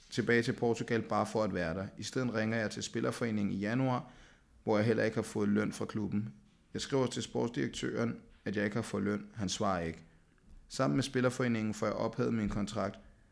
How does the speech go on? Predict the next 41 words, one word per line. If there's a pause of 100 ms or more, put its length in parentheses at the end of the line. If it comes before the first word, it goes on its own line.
(140)
Arfs
har
misligholdt
den, (320)
og
nu
kører
vi
en
sag
mod
klubben. (500)
Lige
nu
ligger
den
hos
fifa. (580)
Jeg
har
ikke
hørt
fra
klubben,
siden
de
sagde,
at
jeg
ikke
skulle
komme
tilbage. (460)
Det
er
mere
end
et
år
siden
nu.